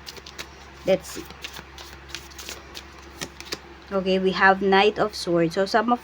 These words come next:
you, pwedeng ito ay about sa sasakyan. Baka meron kayong biniling sasakyan, tapos maraming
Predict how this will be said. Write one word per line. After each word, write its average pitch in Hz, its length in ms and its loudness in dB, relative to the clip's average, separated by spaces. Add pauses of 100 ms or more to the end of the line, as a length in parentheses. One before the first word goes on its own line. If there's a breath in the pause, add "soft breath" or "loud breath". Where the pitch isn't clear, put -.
you, 214 160 2
pwedeng 180 320 4
ito 170 160 -2
ay 170 160 4
about 165 320 2
sa - 80 -12
sasakyan. 180 800 2 (560 loud breath)
Baka 202 240 6
meron 202 240 8
kayong 202 240 8
biniling 190 320 6
sasakyan, 196 480 6
tapos 180 240 2
maraming 180 400 6